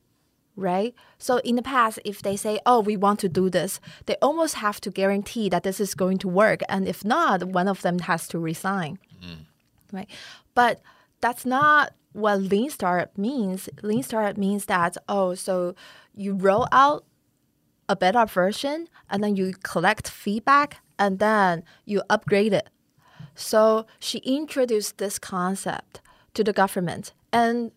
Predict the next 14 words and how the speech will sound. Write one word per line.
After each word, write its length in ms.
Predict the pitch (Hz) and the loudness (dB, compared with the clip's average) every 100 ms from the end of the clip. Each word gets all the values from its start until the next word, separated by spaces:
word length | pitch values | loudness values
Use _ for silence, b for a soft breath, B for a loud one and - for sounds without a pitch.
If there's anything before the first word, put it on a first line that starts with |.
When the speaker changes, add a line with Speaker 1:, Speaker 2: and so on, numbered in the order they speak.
| - - | -16 -10
Speaker 1:
to 120 | - | -4
everyone 420 | 214 220 202 185 180 | -2 0 2 2 0
in 120 | 175 | -4
Taiwan. 540 | - 170 170 160 104 B B B - | -4 -4 -2 -4 -6 B B B -6
And 200 | 202 208 | -4 2
then 420 | 254 269 214 190 b b b - | 4 4 2 -2 b b b -6
we 180 | 220 214 | 0 2
know 320 | 233 247 254 | 4 4 4
that, 280 | 220 202 - - | 4 2 0 -4
okay, 340 | 220 247 196 | -4 -2 -4
so 300 | 190 196 175 B B - | -2 -4 -4 B B -4
there's 280 | 214 226 - | -2 -2 -2
gonna 220 | 226 302 | -2 -2
be 460 | 285 233 226 233 | -2 -2 -2 -4